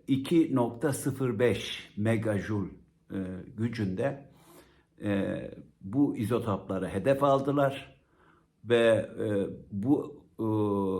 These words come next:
enerji yüklemesinden sonra ortaya çıkan tepkime, reaksiyonlar sonucunda üç nokta on beş megajoule enerji üretimi gerçekleşti. E, bir megajoule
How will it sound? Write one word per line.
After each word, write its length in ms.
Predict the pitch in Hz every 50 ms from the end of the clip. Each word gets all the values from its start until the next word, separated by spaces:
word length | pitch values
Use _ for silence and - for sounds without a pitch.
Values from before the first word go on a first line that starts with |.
| 85 - - - - - - - - 120
enerji 400 | 113 117 123 120 120 110 104 120
yüklemesinden 960 | 127 123 120 110 110 - 120 113 110 110 101 98 - 107 101 101 98 95 95 90
sonra 320 | - - 95 90 90 90
ortaya 540 | - - 107 110 110 113 131 127 131 135 135
çıkan 440 | - - 110 - 113 104 92 80 - - - -
tepkime, 680 | - 117 123 117 - - 123 120 107 107 117 135 135 - - - - - 82
reaksiyonlar 800 | 113 120 120 113 107 110 - - 117 107 98 98 95 92 90 87
sonucunda 840 | - 131 135 135 123 101 87 101 95 92 95 127 139 135 - - - - - - - - - - - - - _ _ _ _ -
üç 520 | 175 175 170 - - - - - - - -
nokta 460 | 131 123 123 123 113 - - 151 151
on 420 | 147 - - 143 147 151 151 147 131
beş 420 | 117 98 - - - - - -
megajoule 720 | 107 117 127 139 131 - 113 104 95 - 110 135 147 151 - - - - - _ _ _ _ _ _ -
enerji 800 | - 120 117 135 127 127 123 104 110 135 123 - - - - - - _ _ -
üretimi 460 | 113 117 110 104 98 - 107 101 95
gerçekleşti. 880 | 87 92 87 87 85 - - 87 87 - - 92 87 - - - 85 - - - - _ _ _ _ _ _ _ - - _ - - - _ _ _ _ _ -
E, 340 | 117 117 113 110 110 113 -
bir 140 | 165 170 156
megajoule 680 | 165 160 151 131 123 131 123 113 104 139 156 160 -